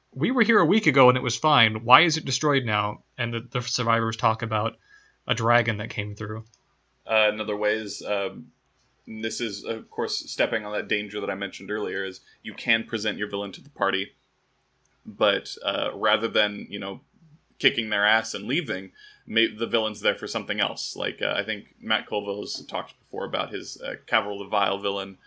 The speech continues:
Speaker 2: who, you know, in session one, party's level one, dude walks into a tavern, uh, and basically just demands sacrifices from the innkeeper, who very quickly gives to his demands,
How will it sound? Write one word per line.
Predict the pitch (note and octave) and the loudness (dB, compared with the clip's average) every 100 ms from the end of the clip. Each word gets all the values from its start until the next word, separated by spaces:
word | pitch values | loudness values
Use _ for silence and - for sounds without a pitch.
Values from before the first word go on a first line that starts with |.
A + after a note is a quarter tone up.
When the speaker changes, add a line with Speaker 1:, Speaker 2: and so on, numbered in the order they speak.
| _ _ | _ _
Speaker 2:
who, | - G2+ F#2+ - - | -8 -8 -8 -12 -14
you | F#2+ | -6
know, | G2 G2+ | -2 -2
in | G#2+ - | -4 -12
session | - - B2 - G#2+ | -2 4 6 6 0
one, | A#2 A2+ A2+ | 2 0 0
party's | G#2 G#2 A2 | -4 -4 -4
level | G#2 G#2 | -4 -2
one, | A2 G#2 | -2 -2
dude | G#2 F#2+ | -6 0
walks | G#2 - - | 0 0 -8
into | G2 | -8
a | F#2+ | -4
tavern, | - A2 G2+ G2 A2 _ _ _ _ - | 2 2 2 -6 -10 _ _ _ _ -6
uh, | G2 F#2+ G2 | -4 -2 -2
and | G2+ G2 G2+ - - _ | -4 -6 -10 -14 -18 _
basically | - G2 - G2+ - | -2 -2 -2 -8 -8
just | G3 - _ - | -10 -12 _ -2
demands | G#3+ G3 G3 G#2 - - - | 0 0 0 -2 -12 -14 -6
sacrifices | - A2 - G#2+ G2 - G#2 | 0 0 0 -2 -2 -2 -6
from | - G#2 | -14 -10
the | G#2 | -8
innkeeper, | A2+ - - G#2 | -8 -12 -14 -14
who | A2 | -14
very | G2 A2+ B2 B2+ | 0 4 6 4
quickly | A#2+ - C#3+ C#3 A#2 G2+ F#2+ - G2+ | -2 -2 -2 -2 -4 -4 -8 -16 0
gives | B2 A2 G2+ - - | 2 2 -2 -8 -6
to | - | 0
his | A2 G2+ | 0 0
demands, | A2 G#2+ G#2 G2+ G2 - | -2 0 0 -2 -8 -14